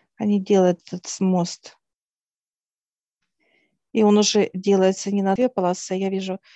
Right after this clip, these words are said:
он уже идёт на, э, четыре, на пять полос. На пять полос делается.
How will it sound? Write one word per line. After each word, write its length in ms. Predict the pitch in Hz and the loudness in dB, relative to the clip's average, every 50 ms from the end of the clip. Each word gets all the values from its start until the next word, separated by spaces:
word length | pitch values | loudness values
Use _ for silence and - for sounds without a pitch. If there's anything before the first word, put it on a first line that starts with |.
| _ _ _ - | _ _ _ -10
он 120 | - 196 190 | -6 -2 -2
уже 200 | 190 190 196 190 | 0 0 0 0
идёт 220 | 185 190 190 185 - | 2 2 0 0 -2
на, 380 | - 175 185 185 180 180 170 - - | -4 -4 -4 -2 -2 -4 -6 -8 -12
э, 140 | 196 190 202 | -16 -16 -16
четыре, 340 | - - - - - 202 202 | -16 -20 -10 -4 -2 -2 0
на 100 | 196 196 190 | 0 0 0
пять 240 | - 208 202 _ _ | 0 -2 -4 _ _
полос. 560 | - 202 196 202 180 170 - - - - - _ _ _ _ _ _ _ _ _ _ _ _ _ _ _ _ _ _ _ _ _ _ _ _ _ _ _ _ _ _ _ _ _ _ | -2 0 0 0 -2 -4 -6 -10 -18 -18 -20 _ _ _ _ _ _ _ _ _ _ _ _ _ _ _ _ _ _ _ _ _ _ _ _ _ _ _ _ _ _ _ _ _ _
На 100 | 208 208 | -8 -6
пять 240 | - - 208 196 - | -2 -2 -2 -2 -2
полос 460 | - 196 202 202 202 190 185 185 - - | 0 0 0 2 2 2 0 0 -4 -8
делается. 800 | - - 190 185 185 190 185 185 - - - - - 190 196 | -8 -6 -6 -6 -4 -6 -6 -8 -10 -12 -14 -12 -10 -10 -10